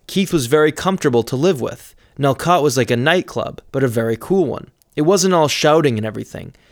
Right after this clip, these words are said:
Keith used to read books and sleep in the sun. He still does the same thing. He reads great thick books and then nods off. He then wakes up and carries on. He loves the sun. He did then too. He would always have jeans on and his top off," unquote.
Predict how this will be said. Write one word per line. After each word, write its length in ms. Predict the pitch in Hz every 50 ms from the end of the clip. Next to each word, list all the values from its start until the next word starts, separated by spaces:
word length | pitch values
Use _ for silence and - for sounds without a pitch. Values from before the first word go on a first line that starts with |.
| _ _ _ _ _
Keith 260 | - 190 202 - -
used 180 | 190 170 - -
to 100 | - 135
read 280 | 135 156 160 135 117
books 280 | 113 156 151 - - -
and 120 | 123 120
sleep 280 | - - - 147 139 -
in 100 | 131 123
the 60 | 113
sun. 400 | - - - 165 147 - - - - _ _ _ _ _ _
He 120 | - 156
still 260 | 143 - - 196 190
does 260 | 175 151 165 156 151
the 100 | - 131
same 280 | - - 156 143 135 127
thing. 440 | 113 - - 170 139 117 - - - _ _ _ _ _ _ _
He 140 | - 156 156
reads 260 | 156 175 175 143 120
great 340 | - - 156 185 185 - -
thick 440 | - - - 180 165 - - _ -
books 320 | 165 156 139 - - -
and 160 | 123 120 123
then 120 | 127 127 123
nods 320 | 131 127 127 127 113 123
off. 460 | 147 147 123 107 - - - - - _ _ _ _ _ _ _ _
He 120 | - 156
then 240 | 151 170 185 175 160
wakes 300 | 156 160 160 156 - -
up 160 | 170 165 -
and 100 | 147 127
carries 420 | - - 135 135 135 131 127 113 139
on. 320 | 127 110 104 85 87 - _ _ _ _ _ -
He 100 | 156 156
loves 360 | 147 143 156 170 165 147 -
the 100 | - 139
sun. 400 | - - 143 117 104 - 117 - _ _ _
He 140 | - - 151
did 280 | 127 120 160 165 139 120
then 260 | 135 147 147 151 143
too. 360 | - - 151 135 107 - - - _ _ _ _
He 100 | - 156
would 100 | 165 165
always 360 | - 147 156 170 180 160 - -
have 240 | 135 143 131 110
jeans 380 | 107 - 147 160 165 170 165 139
on 320 | 131 127 127 123 123 127
and 120 | 123 127 123
his 160 | 120 107 -
top 340 | - 131 139 139 - - -
off," 320 | - - - - - - -
unquote. 640 | 131 120 117 - - - 160 147 117 - _ _